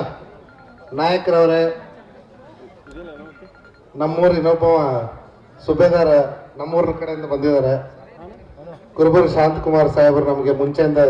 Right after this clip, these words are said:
ಪರಿಚಯ, ಬೆಂಗಳೂರದೊಳಗಿಂದ ಪರಿಚಯ, ಮತ್ತೆ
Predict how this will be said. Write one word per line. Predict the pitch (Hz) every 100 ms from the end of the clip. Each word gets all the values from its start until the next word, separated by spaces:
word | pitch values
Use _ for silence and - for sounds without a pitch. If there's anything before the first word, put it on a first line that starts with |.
| 123 - - - -
ಪರಿಚಯ, | 139 131 - 131 131 - - - - _ - - - - - - - -
ಬೆಂಗಳೂರದೊಳಗಿಂದ | 147 170 185 175 165 165 160 156 143 131 - - -
ಪರಿಚಯ, | 139 127 143 131 127 - - - - - - 285 285 277 - - - - - - 143
ಮತ್ತೆ | 139 -